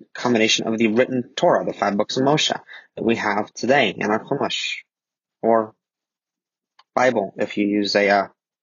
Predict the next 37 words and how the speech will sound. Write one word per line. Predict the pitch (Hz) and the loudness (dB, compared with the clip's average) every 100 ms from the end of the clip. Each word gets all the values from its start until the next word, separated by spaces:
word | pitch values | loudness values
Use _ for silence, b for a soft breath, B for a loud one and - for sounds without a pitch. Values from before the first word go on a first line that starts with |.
| _ _ _ | _ _ _
less | 104 104 - - - _ _ - | -2 -2 -2 -10 -12 _ _ -4
grim | 117 104 | -2 -2
term, | 104 98 | -6 -8
I | 101 | -4
guess. | 107 135 - - B B B B | -2 -2 -6 -10 B B B B
Um, | 110 113 107 107 120 | 0 2 0 -4 -2
yeah, | 175 - _ | -2 -4 _
so | - - 143 | -4 0 4
that's, | 135 135 - - | 4 2 0 -2
that's | 127 - | -2 0
Torah. | 123 107 92 - b b _ | 0 2 0 -10 b b _
That's | 123 120 104 | 2 2 2
written | 151 127 - | 0 0 -6
Torah. | 113 - - _ 117 | -8 -12 -18 _ -2
There's | 123 | 2
also | 135 - | 2 0
oral | 104 101 92 | -2 -2 -4
Torah. | - - - _ _ _ B B B | -10 -18 -20 _ _ _ B B B
And | 117 | 0
what | 135 | 2
is | 139 | 4
oral | 131 127 | 4 2
Torah? | - 131 127 123 120 _ 120 | 0 0 2 0 -4 _ -4
Rabbi | 117 123 120 | 0 2 0
Tovia | - 110 104 | -2 -2 -2
Singer | - 104 101 98 | -2 -4 -4 -6
discusses | - - 107 104 95 - | -8 -4 -2 -2 -6 -10
the | 92 | -10
necessity | 98 - 104 - 104 | -8 -6 -6 -4 -4
of | |
oral | 98 95 | -4 -6
Torah. | - 104 | -4 -2
So | - 135 | 0 2
does | 120 | 2
Rabbi | 110 104 101 | 2 2 0
Lawrence | 95 101 95 | -2 -8 -10
Kellerman. | - 98 98 98 | -12 -10 -8 -12